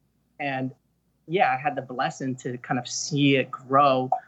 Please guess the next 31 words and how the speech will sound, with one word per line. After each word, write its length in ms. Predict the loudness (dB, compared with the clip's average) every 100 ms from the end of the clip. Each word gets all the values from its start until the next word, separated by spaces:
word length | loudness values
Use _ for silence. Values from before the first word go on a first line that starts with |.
| _ -4
um, 240 | -4 -4 -6
throughout 240 | -2 -2
the 60 | 0
last 340 | -2 -2 -6 -2
five 240 | -2 -4
years. 580 | -8 -8 -8 -14 -20 _ _ _ _ -6
Um, 220 | -6 -6
so 160 | -6
we 180 | 0 0
went 280 | 2 2 0
from 180 | -6 -2
those 340 | -2 -4 -8 _ _ _ -2
four 240 | 2 2
students 680 | 0 -4 -2 -2 -4 -6 -8
who, 380 | -6 -4 -4 -2
who 100 | -2
graduated, 800 | 4 4 4 0 -4 -4 -6 -10 _ _ -2
who 100 | 2
I 100 | 2
didn't 360 | 0 -2 -2
know 180 | -4 -4
at 80 | -6
the 80 | -10
time 260 | -10 -8 -6
when 80 |
I 60 | -6
went 220 | -6 -8
to 60 | -6
that 160 | -8 -4
graduation 680 | -8 -8 -12 -14 -14 -18
party, 380 | -10 -4 -4 -4